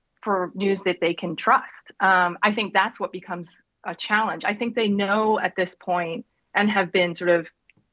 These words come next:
aware enough of what's going on in terms of deep fakes and, like, all, all sorts of things being generated that aren't based in reality. I think they're very keenly aware that that's going on.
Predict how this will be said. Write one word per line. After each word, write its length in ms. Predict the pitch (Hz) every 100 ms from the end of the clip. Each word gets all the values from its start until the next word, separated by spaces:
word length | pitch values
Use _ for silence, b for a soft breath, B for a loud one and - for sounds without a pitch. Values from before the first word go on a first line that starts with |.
| -
aware 440 | 208 208 240 247 247
enough 360 | 190 180 165 -
of 100 | 175
what's 240 | 170 180
going 360 | - 190 190 190
on 320 | 185 185 180 -
in 160 | 190
terms 400 | - 185 180 165
of 200 | 180 160 - B B -
deep 260 | 269 226 -
fakes 420 | 220 208 208 -
and, 100 | 165
like, 320 | 165 - - _ _ - -
all, 140 | 226 214 208
all 140 | 220
sorts 240 | 220 247
of 100 | 202
things 260 | - 196 180
being 240 | 196 180
generated 600 | 170 185 196 185 180 170
that 100 | 175
aren't 240 | 180 175 170 _ _ -
based 280 | 214 214
in 100 | 196
reality. 640 | 175 175 190 240 208 170 165 B B B
I 80 | 254
think 160 | 330
they're 140 | 240 190
very 280 | 226 285
keenly 380 | - 208 190 180
aware 240 | 165 165 160
that 140 | 156
that's 260 | 170 202 -
going 300 | - - -
on. 240 | - -